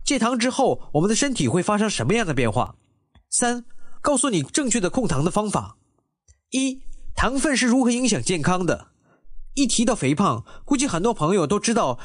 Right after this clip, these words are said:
是因为囤积太多的脂肪，所以才会导致肥胖的，是吧？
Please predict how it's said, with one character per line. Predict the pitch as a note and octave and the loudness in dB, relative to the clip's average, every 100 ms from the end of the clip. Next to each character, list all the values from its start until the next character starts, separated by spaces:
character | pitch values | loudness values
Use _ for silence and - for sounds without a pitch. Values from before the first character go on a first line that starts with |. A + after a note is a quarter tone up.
| - | -4
是 | - | 0
因 | C4 C4+ | 2 2
为 | |
囤 | C4+ B3+ B3+ | 0 0 0
积 | B3 | 0
太 | A#3+ A#3 | 0 0
多 | A3+ | 0
的 | A3 | 0
脂 | - A2+ | -2 -2
肪， | F#2+ A2 D3+ - _ - | 0 0 0 -4 _ -4
所 | - | 2
以 | E4 B3 | 2 2
才 | G#3 | 2
会 | A#3+ | 2
导 | - B2 | 0 0
致 | G3+ | 0
肥 | - D#3 | 2 2
胖 | B3 G#3+ | 2 0
的， | C3 | 0
是 | C3+ | 0
吧？ | A2+ G2+ | -2 -4